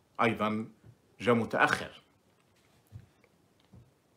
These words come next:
التعليق الفوري لكل الرحلات الجوية القادمة أو المنطلقة من الجزائر، ما عدا أمام طائرات نقل البضائع التي لا تحمل أي مسافر معها.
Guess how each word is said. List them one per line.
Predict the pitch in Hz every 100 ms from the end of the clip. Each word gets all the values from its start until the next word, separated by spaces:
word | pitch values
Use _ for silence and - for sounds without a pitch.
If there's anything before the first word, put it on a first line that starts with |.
| _ - _ - _ _ _ _ _ - _ _ _ _ _ _ _ 135
التعليق | 139 127 151 180
الفوري | - 170 175 170 143
لكل | - 156
الرحلات | 135 127 147 160 147
الجوية | 107 131 143
القادمة | 143 139 135 120 127
أو | 156 151 131 127
المنطلقة | 120 135 151 151 156
من | 143
الجزائر، | 123 95 92 85 85
ما | 123 143
عدا | 135 131 147 170 113
أمام | 127 127
طائرات | 120 107 127 147 139
نقل | - 110
البضائع | 101 110 131
التي | 120 110 123
لا | 123
تحمل | - 143 143
أي | 131
مسافر | 123 - 143 87
معها. | 67 -